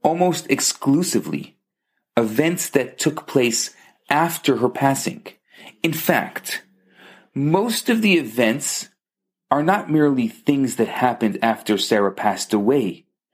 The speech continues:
They're things that could only have happened at that time. For example, purchasing a burial plot,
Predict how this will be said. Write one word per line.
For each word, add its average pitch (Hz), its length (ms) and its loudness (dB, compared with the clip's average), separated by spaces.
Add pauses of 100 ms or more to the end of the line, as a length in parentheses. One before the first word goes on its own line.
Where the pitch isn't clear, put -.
(520)
They're 147 160 2
things 202 800 -2 (180)
that 151 160 0
could 165 320 0
only 202 440 2
have 160 100 -2
happened 127 760 -2 (380)
at 175 260 0
that 127 240 -2
time. 175 560 -2 (500)
For 113 120 2
example, 135 480 0
purchasing 123 520 0
a 101 60 2
burial 127 460 2
plot, - 640 -2